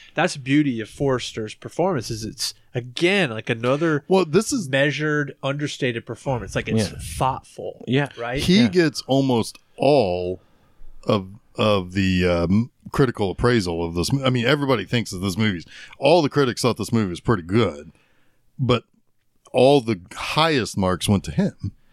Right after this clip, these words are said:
Speaker 3: Yeah.
Speaker 2: and to Pam Grier.
Speaker 1: Well, yeah, I mean, Pam Grier needed more
Speaker 2: Sure.
Speaker 1: because fuck.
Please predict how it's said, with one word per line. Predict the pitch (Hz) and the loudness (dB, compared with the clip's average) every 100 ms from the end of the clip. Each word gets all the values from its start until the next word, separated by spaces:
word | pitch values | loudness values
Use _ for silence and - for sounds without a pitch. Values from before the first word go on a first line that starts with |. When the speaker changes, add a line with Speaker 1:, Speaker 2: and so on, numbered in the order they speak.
| - | -4
Speaker 3:
Yeah. | 107 110 | 0 2
Speaker 2:
and | 147 135 | 2 2
to | |
Pam | 139 127 110 | 2 2 0
Grier. | 107 - - | -2 -4 -6
Speaker 1:
Well, | 160 - 139 | 0 0 0
yeah, | 135 147 120 | 0 2 2
I | 117 | 0
mean, | 131 127 120 | -2 -4 0
Pam | 170 202 | 0 2
Grier | 151 135 | 0 0
needed | 120 101 | -2 -4
more | 101 104 - - - - | -2 -2 -2 -8 -18 -4
Speaker 2:
Sure. | 123 180 135 | 0 2 2
Speaker 1:
because | 113 104 - _ _ _ | 0 -6 -16 _ _ _
fuck. | - 147 117 - - | -4 -2 -2 -4 -16